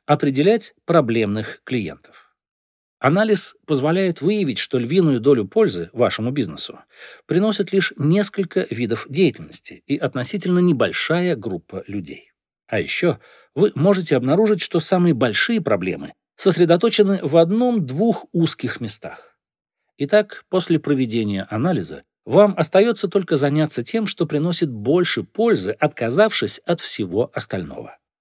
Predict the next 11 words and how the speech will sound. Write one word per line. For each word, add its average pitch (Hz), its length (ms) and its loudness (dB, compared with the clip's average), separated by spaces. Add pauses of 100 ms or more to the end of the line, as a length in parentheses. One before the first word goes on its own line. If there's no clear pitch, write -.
(300)
Например, 202 440 2
я 196 240 2
со 151 160 0
временем 180 420 0
сократил 175 720 2
развитие 120 560 0
своей 110 440 -2
платформы 208 580 0
до 160 160 4
нескольких 113 680 -4
стратегий. - 640 -10